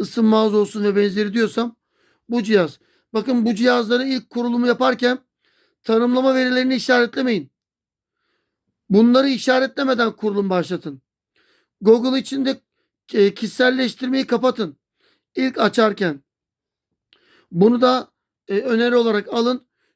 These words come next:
Çünkü sizin onayınız olmayan hiçbir şekilde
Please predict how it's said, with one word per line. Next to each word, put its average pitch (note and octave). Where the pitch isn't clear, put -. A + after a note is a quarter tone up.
Çünkü B3
sizin A#3+
onayınız A3+
olmayan A3+
hiçbir A3+
şekilde G#3+